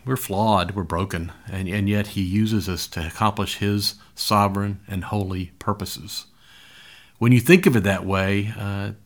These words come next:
it frames our obedience in a new light, don't you think? What do you think the disciples thought when they were told to do that?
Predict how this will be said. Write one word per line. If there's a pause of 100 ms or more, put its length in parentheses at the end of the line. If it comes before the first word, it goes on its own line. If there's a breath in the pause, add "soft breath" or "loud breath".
it
frames
our
obedience
in
a
new
light,
don't
you
think? (1200)
What
do
you
think
the
disciples
thought (680 loud breath)
when
they
were
told
to
do
that?